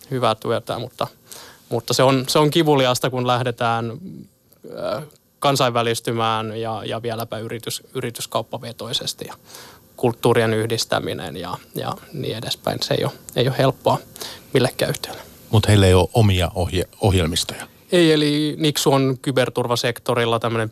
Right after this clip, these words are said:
Speaker 1: palveluyhtiö, eli, eli, tota, hyödyntää muiden tuoteyhtiöiden teknologioita ja, ja sitten niitä toimittaa, toimittaa ja ylläpitää asiakkailleen, asiakkailleen. Eli, eli, tota,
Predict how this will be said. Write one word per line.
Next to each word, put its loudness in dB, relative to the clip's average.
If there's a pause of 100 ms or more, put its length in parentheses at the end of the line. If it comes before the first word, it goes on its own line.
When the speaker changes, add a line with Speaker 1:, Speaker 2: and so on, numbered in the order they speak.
(140)
Speaker 1:
palveluyhtiö, 0
eli, -10 (160)
eli, -8
tota, -8 (420)
hyödyntää 4
muiden 2 (160)
tuoteyhtiöiden 0 (100)
teknologioita -2
ja, -4
ja -6
sitten -8
niitä -6
toimittaa, -4 (300)
toimittaa -4
ja -6
ylläpitää -6 (720)
asiakkailleen, -2 (100)
asiakkailleen. -2
Eli, -4
eli, -4
tota, 0